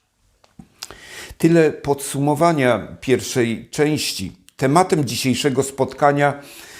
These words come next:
jest, kto jest moją rodziną.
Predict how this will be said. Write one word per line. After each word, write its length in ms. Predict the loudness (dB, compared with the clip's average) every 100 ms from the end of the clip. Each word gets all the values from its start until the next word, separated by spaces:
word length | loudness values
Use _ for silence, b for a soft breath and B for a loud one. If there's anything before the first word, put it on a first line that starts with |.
| B B B B B B B
jest, 580 | 2 4 4 0 -6 -8 B B B B B B _ _
kto 400 | -14 -2 4 6
jest 640 | 6 2 0 -6 -10 -16 -18 -10
moją 640 | -4 0 2 2 2 0
rodziną. 640 | 0 -2 -2 -2 -4 -8